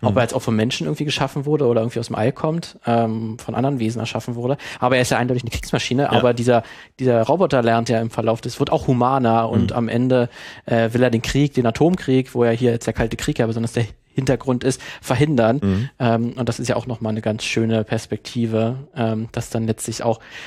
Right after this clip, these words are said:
Speaker 1: wenn eine, ein Roboter menschlicher wird, dann wird er vielleicht auch sanfter
Speaker 2: Ja.
Speaker 1: und paz-, paz-, pazifistischer.
Speaker 2: Es besteht zumindest die Möglichkeit.
Speaker 1: Es besteht die Möglichkeit.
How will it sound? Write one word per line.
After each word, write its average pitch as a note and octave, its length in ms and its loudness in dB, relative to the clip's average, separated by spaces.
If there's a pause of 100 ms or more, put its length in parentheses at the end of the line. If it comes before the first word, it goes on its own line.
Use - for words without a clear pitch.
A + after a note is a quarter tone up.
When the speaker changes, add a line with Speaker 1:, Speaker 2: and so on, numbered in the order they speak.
(120)
Speaker 1:
wenn A#2+ 280 2
eine, A#2+ 480 4
ein B2+ 80 -6
Roboter C#3 360 2
menschlicher E3 440 2
wird, C3+ 200 0
dann A#2+ 180 -4
wird B2+ 120 -2
er C3 60 0
vielleicht - 260 -2
auch A#2 60 -6
sanfter A2+ 540 -2
Speaker 2:
Ja. G#2 60 4
Speaker 1:
und G#2+ 340 -4 (160)
paz-, - 220 -6
paz-, - 320 -4
pazifistischer. - 600 -6
Speaker 2:
Es - 60 -2
besteht A2 320 0
zumindest A#2+ 380 0
die D3 60 0
Möglichkeit. - 280 2
Speaker 1:
Es - 60 0
besteht C#3+ 220 2
die D3+ 40 4
Möglichkeit. A2+ 560 -2